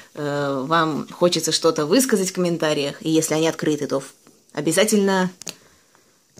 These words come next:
обязательно говорите. Мне очень интересно ваше мнение. Это фирма Mattel.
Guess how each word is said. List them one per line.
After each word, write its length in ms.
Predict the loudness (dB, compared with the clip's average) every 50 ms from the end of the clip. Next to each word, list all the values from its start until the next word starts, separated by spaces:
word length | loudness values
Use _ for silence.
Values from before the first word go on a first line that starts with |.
| _ _ _ _
обязательно 800 | -18 -14 -4 0 0 2 2 2 2 2 2 2 2 0 0 -2 0
говорите. 540 | 0 2 2 2 2 0 -2 -6 -8 -10 -12 -16 _ _ _ _ _ _ _ _ _ _ _ _ _ _ _ _ _ _ _ _ _ _ _ _ _ _ _ _ -10
Мне 280 | -8 -4 -4 -2 -2
очень 300 | -2 -2 -4 -4 -6 -6
интересно 400 | -4 -2 0 0 0 0 0 -4
ваше 220 | -4 -2 -2 -2 -2
мнение. 360 | -2 0 -2 -2 -2 -6 -10 -18 _ -20 -20 _ _ -20 _ _ _ _ _ _ _ _ _ _ _ _ _ _ _ _ _ _ _
Это 280 | -6 -4 0 0 0
фирма 500 | 2 4 4 4 6 6 6 4 4 2 2
Mattel. 500 | 2 0 0 2 0 2 2 2 0 -4